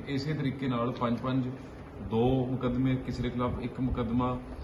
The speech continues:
ਸਾਰੇ ਲੜਾਈਆਂ ਦੇ, ਆਪਸੀ ਝਗੜੇ ਦੇ ਮੁਕੱਦਮੇ ਇਹਨਾਂ ਦੇ ਖਿਲਾਫ ਦਰਜ ਨੇ। ਇਹਨਾਂ ਦੇ ਵਿੱਚੋਂ ਤਿੰਨ ਦੋਸ਼ੀਆਂ ਦੇ ਖਿਲਾਫ ਐਨ ਡੀ ਪੀ ਐਸ ਦੇ ਨਸ਼ੇ ਦੇ ਮੁਕੱਦਮੇ ਵੀ ਦਰਜ ਨੇ।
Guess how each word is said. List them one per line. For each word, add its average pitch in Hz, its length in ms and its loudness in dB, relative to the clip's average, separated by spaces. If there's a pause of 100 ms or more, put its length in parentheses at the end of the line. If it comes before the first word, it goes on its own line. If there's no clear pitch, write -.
(180)
ਸਾਰੇ 127 320 4
ਲੜਾਈਆਂ 117 520 4
ਦੇ, 135 180 2
ਆਪਸੀ 117 360 0
ਝਗੜੇ 117 360 2
ਦੇ 127 160 4
ਮੁਕੱਦਮੇ 120 440 2
ਇਹਨਾਂ 123 140 0
ਦੇ 127 80 0
ਖਿਲਾਫ 117 260 0
ਦਰਜ 98 220 0
ਨੇ। 127 220 4 (380)
ਇਹਨਾਂ 131 160 2
ਦੇ 151 80 4
ਵਿੱਚੋਂ 139 220 -2
ਤਿੰਨ 156 200 2
ਦੋਸ਼ੀਆਂ 143 340 0
ਦੇ 143 80 0
ਖਿਲਾਫ 127 440 2
ਐਨ 117 120 4
ਡੀ 135 100 2
ਪੀ 135 240 2
ਐਸ 127 100 0
ਦੇ 127 300 0
ਨਸ਼ੇ 113 320 0
ਦੇ 127 140 2
ਮੁਕੱਦਮੇ 110 520 0
ਵੀ 120 100 0
ਦਰਜ 101 260 -2
ਨੇ। 123 180 2